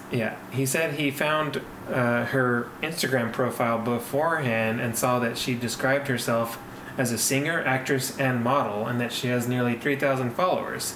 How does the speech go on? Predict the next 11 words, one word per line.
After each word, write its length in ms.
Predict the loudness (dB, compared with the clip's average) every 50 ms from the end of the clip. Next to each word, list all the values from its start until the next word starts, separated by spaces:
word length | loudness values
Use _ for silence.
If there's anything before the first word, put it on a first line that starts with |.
| -10 -14 -14 -14 -14 -14 -14 -16 -16 -14 -14 -14 -12 -6
So 440 | -2 0 2 2 4 4 2 2 2
he 120 | 2 0
was 120 | 0 0 -2 0
kinda 220 | 2 2 2 4
hesitant 360 | 2 2 0 2 0 2 2
about 280 | 2 2 2 2 2 2
that, 300 | 2 2 2 2 0 0
but 160 | 0 0 0
he 120 | 2 2 2
was 240 | 2 2 2 2
like, 260 | 2 2 2 2 0